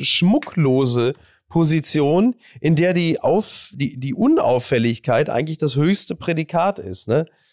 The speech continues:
So, und das ist natürlich, führt natürlich genau zu dem, was du gerade gesagt hast. So, wenn du das so, so geräuschlos verrichtest, deine Tätigkeit, und eben dafür sorgst, dass gewisse Szenen gar nicht erst entstehen,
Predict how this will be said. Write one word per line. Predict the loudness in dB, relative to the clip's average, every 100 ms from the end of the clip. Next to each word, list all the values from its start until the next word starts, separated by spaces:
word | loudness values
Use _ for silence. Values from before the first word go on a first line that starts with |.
| _
So, | 0 2
und | 2 0
das | 0
ist | 0
natürlich, | -2 -2 -6
führt | -2 0
natürlich | 0 -2 -4
genau | -2 0 0
zu | 0
dem, | 0 0
was | -2
du | -2
gerade | 0 0 0
gesagt | 0 0 -2 -6
hast. | -8 -12 _ _ _
So, | -2 2
wenn | 2
du | 2
das | 2
so, | 2 2 0
so | -2 -2
geräuschlos | 0 2 2 0 0 0
verrichtest, | 0 0 0 -2 -2 0
deine | 0 0
Tätigkeit, | -2 -2 -6 0 0 0 -6 -20 _
und | -2
eben | 0 2
dafür | 0 0 0
sorgst, | 0 0 -2
dass | -2
gewisse | -2 -2 -2 -2
Szenen | 0 0 2
gar | 0
nicht | 0 0
erst | -2 -2
entstehen, | -4 -2 0 0 0